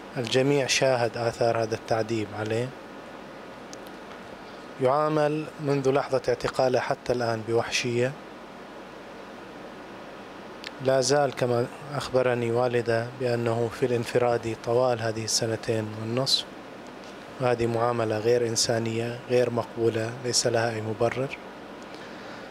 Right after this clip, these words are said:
في كثير من الأحيان يحتاج إلى العلاج، لا يحصل على العلاج المناسب،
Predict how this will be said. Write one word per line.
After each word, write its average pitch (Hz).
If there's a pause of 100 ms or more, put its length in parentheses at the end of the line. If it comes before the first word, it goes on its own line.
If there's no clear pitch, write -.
(320)
في 139
كثير 151
من 143
الأحيان 127
يحتاج 120
إلى 120
العلاج، 117
لا 120
يحصل 120
على 113
العلاج 117
المناسب، 117